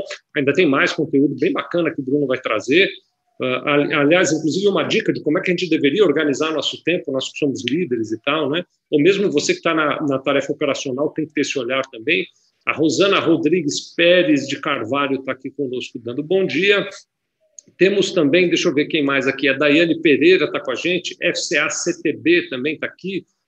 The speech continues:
Vitor Alves Martins, Camila Damasio, Adami Antônio, Rosiane Vilaça, eh, R. Bertolozzi, Adriana Mendes, todos aqui participando desse nosso debate, Bruno, todo mundo tentando entender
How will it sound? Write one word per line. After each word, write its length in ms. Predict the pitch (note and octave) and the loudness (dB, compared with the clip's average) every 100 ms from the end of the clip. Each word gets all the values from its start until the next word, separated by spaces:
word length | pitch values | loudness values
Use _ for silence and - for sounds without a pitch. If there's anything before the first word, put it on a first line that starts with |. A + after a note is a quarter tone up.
| - | -8
Vitor 260 | D#3+ E3+ D#3+ | -4 -2 0
Alves 280 | D#3+ C#3+ | 0 0
Martins, 1000 | D3 C#3 A#2+ - F#3 G3+ E3 - - - _ | -2 -2 -4 -4 0 2 2 0 -8 -12 _
Camila 380 | - D3 E3 E3 | -4 0 2 2
Damasio, 920 | C#3 B2+ D3 F3+ E3+ A#2+ C#3+ C3 C3+ _ | 0 0 0 2 2 2 0 -2 -6 _
Adami 400 | - C#3+ D3+ E3 | -4 0 0 2
Antônio, 760 | F3+ B2+ - E3 F3+ D3 C#3 A#2+ | 0 0 -2 0 0 2 0 0
Rosiane 560 | E3 D3+ C3 F3 G3 C#3 | 0 0 2 2 2 0
Vilaça, 920 | D#3 C3 D3+ F3+ D#3+ - D3+ A#2+ - _ _ _ | 0 0 2 0 0 -4 -6 -6 -10 _ _ _
eh, 400 | - C#3 C3+ - - | -4 -2 0 -2 -2
R. 420 | - G3 D3+ F3+ | 2 2 2 0
Bertolozzi, 1080 | C#3 F#3+ - F3 C#3 E3 F#3 E3 B2+ D3+ C#3 | 0 0 0 0 0 0 0 -2 -2 -2 -2
Adriana 560 | C#3+ D3 D#3 E3 F3 D#3+ | -2 -4 0 0 0 -2
Mendes, 640 | C#3+ E3 F3+ F3+ D3 - | -2 0 0 0 -4 -6
todos 280 | - F3+ C#3+ | -4 -4 -4
aqui 200 | D3 - | -8 -8
participando 720 | - D3+ D3 - D#3 C#3 C#3 | -6 -6 -6 -6 -4 -4 -4
desse 280 | C3+ C3+ - | -4 -4 -4
nosso 260 | C#3+ - - | -8 -8 -8
debate, 440 | B2 D#3 E3+ - | -6 -4 -4 -4
Bruno, 380 | C3+ C#3+ D3+ C3+ | -2 0 0 0
todo 240 | - F3 F#3 | -2 -2 0
mundo 220 | G3 E3 | -2 -2
tentando 380 | F#3+ D#3 D#3 D3+ | -2 0 0 2
entender 600 | F3 F#3 D#3+ F3 G#3+ | 2 2 4 4 4